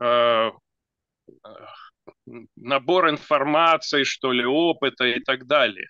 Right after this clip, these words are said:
И технологии, их рост опережает те инс-, развитие тех институтов и процессов в политике, которые мы имеем с этой небольшой эпохи.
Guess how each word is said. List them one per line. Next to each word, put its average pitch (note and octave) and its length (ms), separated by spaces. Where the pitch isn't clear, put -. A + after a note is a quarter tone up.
И F#3 200
технологии, F#3+ 1000
их E3 340
рост E3+ 400
опережает E3+ 1040
те G3+ 260
инс-, - 280
развитие D#3 760
тех F3 300
институтов C#3+ 960
и C#3 100
процессов C#3+ 720
в - 120
политике, C3+ 680
которые D#3 540
мы C#3+ 340
имеем C3 460
с - 140
этой D3+ 340
небольшой D#3+ 600
эпохи. - 520